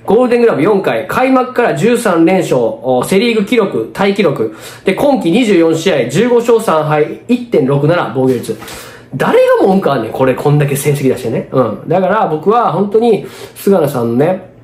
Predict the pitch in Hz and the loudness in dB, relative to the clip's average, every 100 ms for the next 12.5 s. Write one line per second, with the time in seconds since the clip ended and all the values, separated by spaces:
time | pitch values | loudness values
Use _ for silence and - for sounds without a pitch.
0 | - - - - - 151 147 131 127 120 | -20 -20 -20 -20 -6 -2 0 2 2 0
1 | 117 127 123 160 165 190 151 196 190 - | 0 -2 0 0 0 0 0 0 0 2
2 | 202 156 120 - 160 135 123 123 127 139 | 2 2 -2 -2 -2 0 0 0 0 0
3 | 147 - 190 185 143 143 135 160 147 160 | 0 0 2 2 0 0 0 2 0 -2
4 | 139 127 127 123 156 185 220 147 165 196 | -4 -4 -2 0 0 0 0 2 2 2
5 | - - 156 165 170 165 170 143 175 156 | 2 -2 0 2 2 2 2 2 0 -2
6 | - 175 190 143 143 123 139 185 - - | -4 0 0 0 -2 0 2 0 -2 -8
7 | - - 151 151 208 202 151 196 202 147 | -18 -6 0 2 2 0 0 -2 -2 -2
8 | 156 139 113 123 120 - 233 220 - - | -2 -2 -4 -6 -6 -4 -2 0 -4 -14
9 | - - 180 190 185 190 135 131 143 135 | -12 -2 2 2 2 2 2 0 0 0
10 | 127 123 120 160 202 202 - 139 131 127 | 0 0 0 2 2 2 2 0 2 0
11 | 117 123 147 143 131 123 143 180 226 - | 0 -4 -4 -2 -2 0 -2 0 -2 -2
12 | 151 120 180 143 | -4 0 0 0